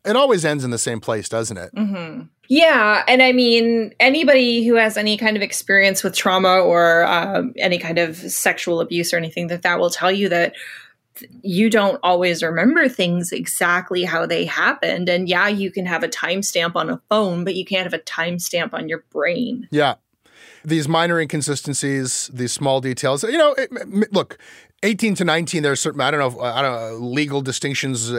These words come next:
Speaker 1: age of w-, whether or not he gave them liquor, one of them before she was, like, I guess these, these details, they do matter. We care about the facts. That's why we correct them when we learn that they're wrong.
Speaker 2: Mm-hmm.
Speaker 1: I don't mean to downplay the significance of that,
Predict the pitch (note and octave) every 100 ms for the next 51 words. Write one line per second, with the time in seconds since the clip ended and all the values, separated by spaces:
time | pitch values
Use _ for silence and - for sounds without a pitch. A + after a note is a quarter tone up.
0 | A2 C3 C#3 B2+ B2 G#2+ - B2 B2 B2+
1 | A#2+ B2 C3+ C#3 C3+ B2 C3 B2+ B2 B2
2 | B2 C3+ C#3 C3+ C3 B2 A#2+ C3 C3+ B2+
3 | B2 A#2+ A#2 A#2+ - C3 - B2 A#2+ D3
4 | C3+ C#3+ D#3 - C#3 - D3 D#3+ D3 D3
5 | B2+ C3 D3 C3+ A2+ E3+ A#3+ C3+ - C3
6 | B2+ B2 - A2+ C#3 - C3+ - A#2 A#2
7 | G#2+ B2+ B2 - A#2 A2 G#2+ - - -
8 | A#2 D#3 F#3+ B2 G#2+ G#2 G2+ G#2 C3+ D#3
9 | G#3 F3 D#3+ D3+ D3+ C#3 B2 A#2 B2 D3+
10 | C#3+ A#2+ G#2+ G#2 A2+ - A#2+ C3 - A#2
11 | A2 G2+ F#2+ -